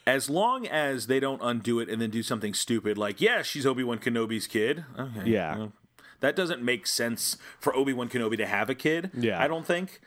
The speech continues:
Speaker 2: Especially
Speaker 1: So
Speaker 2: if Obi-Wan's not even in it, or, or he couldn't be
Speaker 1: Yeah.
Speaker 2: in it. You know, like, yeah.
Speaker 1: Yeah. So, I don't know. I don't, I don't want, I, I, I,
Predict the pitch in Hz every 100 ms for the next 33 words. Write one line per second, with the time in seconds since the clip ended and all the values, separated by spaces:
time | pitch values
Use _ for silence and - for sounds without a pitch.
0 | - 147 180 160 170 151 151 143 139 127
1 | 131 123 113 110 120 98 82 - 113 101
2 | - 107 123 110 104 85 92 85 76 127
3 | 104 92 98 120 95 90 67 - _ -
4 | _ - - - - - 113 - - -
5 | 202 180 180 139 90 143 151 135 165 156
6 | 135 139 - 139 147 139 160